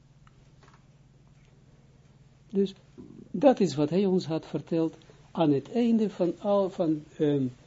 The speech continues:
deze mamar over de partnerschap. Ja, herinner je dat we hebben geleerd, waarbij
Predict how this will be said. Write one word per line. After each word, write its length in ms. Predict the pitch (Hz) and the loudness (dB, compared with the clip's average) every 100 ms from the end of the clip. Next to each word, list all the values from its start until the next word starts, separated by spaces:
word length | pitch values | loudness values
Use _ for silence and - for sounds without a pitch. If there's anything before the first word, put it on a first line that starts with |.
| - - - - - - - - - - | -20 -20 -20 -20 -20 -20 -20 -20 -20 -18
deze 560 | - 151 165 139 139 135 - | -2 6 6 6 2 0 0
mamar 760 | 147 147 131 123 147 233 247 262 - - - - - - - - - - - - - - - - - - - - - - | 2 4 2 2 2 4 2 -4 -16 -20 -20 -20 -20 -20 -20 -20 -20 -20 -20 -20 -20 -20 -20 -20 -20 -20 -20 -20 -20 -10
over 280 | - 139 135 | -2 0 0
de 80 | 123 | -2
partnerschap. 840 | - 190 226 214 190 - 190 180 - | 2 4 4 2 0 0 -2 -2 -4
Ja, 160 | - 247 185 - | -6 -6 -6 -8
herinner 260 | 156 151 147 | -2 0 0
je 80 | |
dat 180 | 135 127 | -4 -8
we 60 | 135 | -10
hebben 180 | 120 123 | -12 -10
geleerd, 480 | 139 160 175 156 - - - - - - - - | -4 0 2 0 -8 -20 -20 -20 -20 -20 -20 -14
waarbij 720 | 143 143 139 143 143 143 135 | -4 -2 0 2 2 2 0